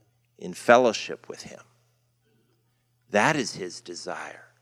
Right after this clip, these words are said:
His desire isn't for a smooth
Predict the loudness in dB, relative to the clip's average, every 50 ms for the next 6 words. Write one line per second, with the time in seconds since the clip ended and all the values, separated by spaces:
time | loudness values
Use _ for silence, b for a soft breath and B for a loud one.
0 | _ _ _ _ _ _ _ _ _ _ _ _ _ _ _ _ _ _ _ 6
1 | 6 6 6 6 6 6 8 8 8 8 8 8 6 6 6 4 4 0 -2 -4
2 | 0 4 6 8 8 8 6 2 0 -6 -10 -12 -12 -8 -2 2 6 6 8 8
3 | 6 6 4 4 4 2 2 0 -2